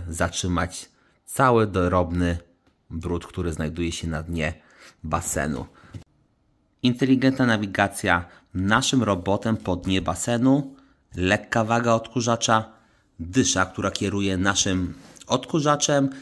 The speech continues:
czyli jak robot podjedzie do ścianki basenu, automatycznie się dysza przekręci i robot pojedzie w inną stronę. Rączka do przenoszenia naszego odkurzacza. Dobra, zaglądamy,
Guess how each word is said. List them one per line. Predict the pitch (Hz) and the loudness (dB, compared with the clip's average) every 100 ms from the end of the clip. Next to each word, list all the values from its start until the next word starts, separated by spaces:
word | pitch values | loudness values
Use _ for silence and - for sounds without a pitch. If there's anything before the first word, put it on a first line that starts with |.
| - | -10
czyli | - 151 | 0 4
jak | 120 - | 4 4
robot | 113 110 101 - | 2 2 0 -2
podjedzie | 107 90 95 92 92 | -6 -2 0 0 -2
do | 90 | -2
ścianki | - 95 90 92 | -4 -2 -2 -2
basenu, | 90 117 147 139 131 | -2 -2 2 4 4
automatycznie | 104 - 92 87 90 90 | 2 0 -2 0 -2 -2
się | 90 | -2
dysza | 90 90 80 | -4 -4 -4
przekręci | - 180 170 156 139 - 135 135 - - - _ | -2 -2 0 0 0 4 4 4 -10 -20 -20 _
i | 202 | 0
robot | 120 90 90 - | 2 2 0 -4
pojedzie | 82 80 85 87 90 | -4 -4 -2 -2 -2
w | 95 | -2
inną | 175 175 143 139 135 - _ _ _ - | -2 0 2 2 -2 -10 _ _ _ -16
stronę. | - - - 80 78 80 80 85 _ _ _ _ _ _ _ 113 | -10 -8 -6 -6 -6 -4 -6 -6 _ _ _ _ _ _ _ 2
Rączka | 120 123 123 - 113 113 - _ _ - | 4 4 0 0 2 2 -4 _ _ -2
do | - | 0
przenoszenia | - 101 87 - 87 85 87 - _ _ _ - | 0 0 0 0 0 0 -4 -12 _ _ _ -10
naszego | 80 80 82 82 82 80 - _ _ _ _ _ - - | -6 -4 -4 -4 -4 -6 -10 _ _ _ _ _ -16 -6
odkurzacza. | 87 - 82 78 - - | -6 -4 -4 -4 -4 -6
Dobra, | 98 98 85 90 | -2 -2 -2 0
zaglądamy, | 127 143 131 107 104 104 90 | 0 2 2 4 4 2 0